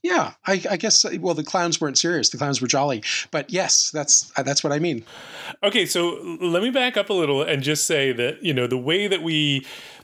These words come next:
Speaker 2: do things is we look up, you know, we, we keep our eye on the literature and then send around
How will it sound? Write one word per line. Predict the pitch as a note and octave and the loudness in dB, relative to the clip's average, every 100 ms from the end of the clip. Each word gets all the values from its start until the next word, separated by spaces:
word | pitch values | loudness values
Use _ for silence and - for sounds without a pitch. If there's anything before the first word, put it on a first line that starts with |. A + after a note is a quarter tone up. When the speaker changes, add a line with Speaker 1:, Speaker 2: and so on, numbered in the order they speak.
| - | -6
Speaker 2:
do | E3 | -4
things | D3+ C#3+ C3+ | 0 0 0
is | B2+ | -4
we | B2+ | -4
look | C3 C#3+ D3+ | -2 0 2
up, | C3+ C3+ | 0 0
you | D3+ | -2
know, | B2+ | 0
we, | B2 | 0
we | A#2+ C3 - | 0 -2 -4
keep | - C3+ | -8 -2
our | C3+ | 0
eye | B2 B2+ | 2 2
on | C3 | 2
the | B2 | 0
literature | A#2+ B2 A#2+ C#3+ B2 | 0 0 0 0 0
and | A#2+ | 0
then | A#2 A#2 A#2 A#2+ D3+ | 0 0 0 -4 -4
send | - D#3+ C3 | 0 0 2
around | A#2+ A#2 A#2 A#2 A#2 | 2 2 2 0 -6